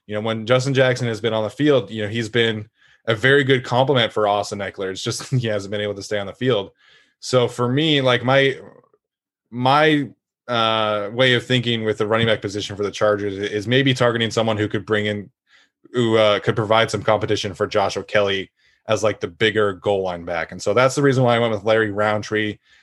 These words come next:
I think he'd be a nice addition, uh, as, as somebody, like I said, that could create some yards after contact, serve as a goal line physical back. Um, he's okay as a pass catcher. You know, he,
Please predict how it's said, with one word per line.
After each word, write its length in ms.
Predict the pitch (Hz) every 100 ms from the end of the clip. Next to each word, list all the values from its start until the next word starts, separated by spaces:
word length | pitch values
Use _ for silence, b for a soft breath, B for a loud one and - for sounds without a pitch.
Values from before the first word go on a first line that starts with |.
| b
I 60 | 104
think 160 | 113
he'd 100 | 107
be 140 | 107 107
a 60 |
nice 480 | 101 104 110 110 -
addition, 720 | 113 110 110 113 113 110 107 104 _ _ _ 104
uh, 240 | 101 101
as, 200 | 104 110 113
as 180 | 113 101
somebody, 320 | 113 104 107
like 160 | 107 107
I 60 |
said, 180 | 101 107
that 100 | 104
could 200 | - 101
create 460 | - 107 107 107 -
some 120 | 107
yards 280 | 104 104 101
after 200 | 101 107
contact, 640 | 110 104 98 107 101 -
serve 300 | - 113 107
as 100 | 101
a 60 | 98
goal 240 | 107 104
line 260 | 104 104 92
physical 460 | - 98 98 101
back. 420 | 98 101 98 - b b b b _
Um, 300 | 101 98 -
he's 240 | 107 185
okay 280 | 190 135 135
as 140 | 135 123
a 40 |
pass 280 | 127 123 120
catcher. 500 | 127 123 127 127 107
You 120 | 110
know, 100 | 110
he, 340 | 110 110 104